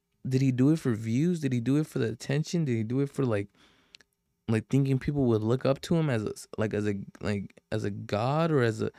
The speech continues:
as a savior? Like, no, bro, you just did it. Like, he did it 'cause he's a fucking knock.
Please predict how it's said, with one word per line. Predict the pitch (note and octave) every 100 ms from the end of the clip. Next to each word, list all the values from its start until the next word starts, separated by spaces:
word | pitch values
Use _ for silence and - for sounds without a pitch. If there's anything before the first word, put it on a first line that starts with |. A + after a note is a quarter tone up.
| - - _
as | A2+ G#2
a | G2+
savior? | A#2 B2 D#3 E3
Like, | C#3 G#2+
no, | A2 F#3 F3+
bro, | C3
you | D#3+ D#3
just | D3+ D3+ C#3 C#3
did | -
it. | E3 - _ _ _ -
Like, | -
he | -
did | C#3+ E3
it | D#3+
'cause | D#3+
he's | D3 D3+
a | B2+
fucking | - - F3 - G#2+ A2
knock. | D#3 C4+ - -